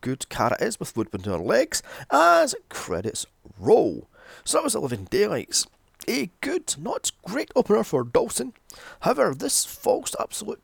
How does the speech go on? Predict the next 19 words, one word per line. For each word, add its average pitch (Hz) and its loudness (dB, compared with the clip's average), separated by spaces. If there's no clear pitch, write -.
pieces - -6
in 180 -2
the 247 -8
second - -2
half. 139 2
What - 0
in 202 -6
the 160 2
fuck - -2
is 147 -2
a 92 -2
celloist 233 0
doing 151 -4
fighting 151 -4
with - -10
freedom 156 -10
fighters - -6
in 107 -4
Afghanistan? 120 0